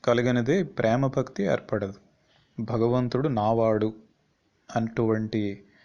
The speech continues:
జ్ఞానం కలగదు." ముగ్గురు మిత్రులు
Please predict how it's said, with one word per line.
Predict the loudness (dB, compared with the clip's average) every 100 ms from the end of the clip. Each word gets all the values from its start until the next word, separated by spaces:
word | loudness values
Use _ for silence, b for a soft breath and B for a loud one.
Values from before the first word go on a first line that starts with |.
| b b -6
జ్ఞానం | 0 0 0
కలగదు." | -2 -2 -2 -4 -12 _ b b b b b b b b _ _ _ _ _ _ _ _ _ _ _ _ _ _ _ _ _ _ -6 -2
ముగ్గురు | 0 4 4
మిత్రులు | 4 2 2 4 4 2